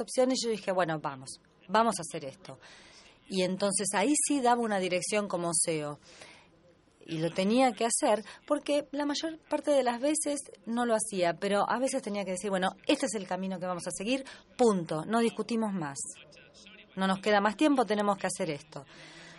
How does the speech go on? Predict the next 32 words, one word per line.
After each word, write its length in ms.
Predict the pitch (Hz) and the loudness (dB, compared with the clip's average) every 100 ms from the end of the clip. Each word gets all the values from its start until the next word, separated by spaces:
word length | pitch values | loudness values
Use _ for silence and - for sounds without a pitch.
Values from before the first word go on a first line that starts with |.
| - | -4
Estos 240 | 320 320 311 | -2 0 -2
son 180 | 262 233 | 0 0
algunos 340 | 220 208 196 | 2 2 2
de 80 | 185 | 2
los 120 | 175 | 2
desafíos. 640 | 175 160 170 170 156 156 - | 2 0 -2 -4 -4 -2 -2
Y 100 | 240 | -4
por 160 | 262 269 | 0 0
el 120 | 302 | -2
otro 220 | 330 311 | -2 -2
lado, 300 | 320 320 320 | 0 0 -2
por 180 | - 262 | -4 -4
la 160 | 240 | -4
política, 920 | 247 240 254 262 208 214 - 196 196 196 - - - - - | -2 -2 0 -2 -4 -8 -4 -2 -4 -6 -18 -18 -20 -20 -2
cuando 340 | 220 208 214 208 | 0 2 0 -4
estaba 480 | - 269 277 262 | -2 -2 0 2
este 460 | 254 233 - 226 220 | 0 -2 -4 -4 -4
nuevo 480 | 220 247 269 269 254 | -2 0 2 4 4
debate 720 | 220 214 208 185 - 175 180 190 - - | 4 4 4 2 -2 -6 -6 -8 -18 -10
sobre 340 | - 180 175 | -6 -2 -2
las 160 | 180 165 | -4 -4
cosas, 340 | 165 160 165 | -6 -6 -8
cuando, 340 | 165 160 165 | -8 -6 -6
por 160 | 156 156 | -6 -8
ejemplo, 340 | 160 190 190 | -6 -8 -6
tuvimos 360 | 190 175 180 180 | -6 -6 -6 -4
los 120 | 175 | -4
nuevos 300 | 180 180 175 | -4 -4 -4
G 120 | - | -6
T 120 | - 180 | -6 -4
L 180 | 180 | -4
D, 220 | 170 220 | -2 -2